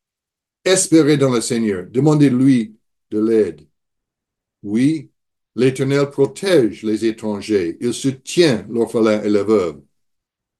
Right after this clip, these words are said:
Mais il renverse la voix des méchantes. L'Éternel règne éternellement. Ton Dieu au Sion subsiste de l'âge en âge. Louez l'Éternel. Tenez avec moi aussi à Psaume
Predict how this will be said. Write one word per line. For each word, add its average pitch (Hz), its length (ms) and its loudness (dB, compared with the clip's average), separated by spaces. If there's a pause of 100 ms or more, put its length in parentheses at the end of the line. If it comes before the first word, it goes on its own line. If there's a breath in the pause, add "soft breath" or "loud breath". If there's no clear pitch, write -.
(140)
Mais 113 300 -2
il 120 120 0
renverse 110 600 2
la 107 140 -2
voix 113 280 2
des 101 140 -4
méchantes. 95 600 -4 (520)
L'Éternel 135 460 2
règne 156 260 4
éternellement. 113 840 -4 (120)
Ton 160 240 2
Dieu 139 280 4
au 131 80 2
Sion 110 320 -6
subsiste 147 580 -4
de 104 60 0
l'âge 135 640 0 (160)
en 113 140 -4
âge. 92 340 -4
Louez 110 640 2
l'Éternel. 92 960 -8 (1700)
Tenez 190 180 2
avec 143 240 4
moi 131 180 2
aussi 127 320 0
à 120 100 0
Psaume 107 580 -2